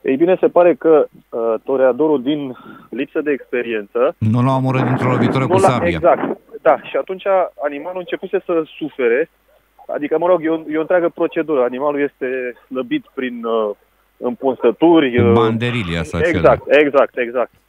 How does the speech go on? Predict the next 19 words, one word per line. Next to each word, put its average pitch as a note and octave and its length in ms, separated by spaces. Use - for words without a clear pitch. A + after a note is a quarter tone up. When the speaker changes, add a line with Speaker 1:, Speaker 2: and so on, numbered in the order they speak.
Speaker 1:
După C#3+ 240
aia C#3 180
intră C3 240
cavalerii, B2+ 640
doi A#2+ 200
cavaleri B2+ 560
cu A#2+ 220
sulițele D3+ 540
și - 120
după C3+ 180
aceea D3+ 200
vine D3+ 240
toreadorul C#3 520
care, D#3 320
și - 120
aici C#3 140
este C3 240
de A#2+ 100
fapt, B2+ 280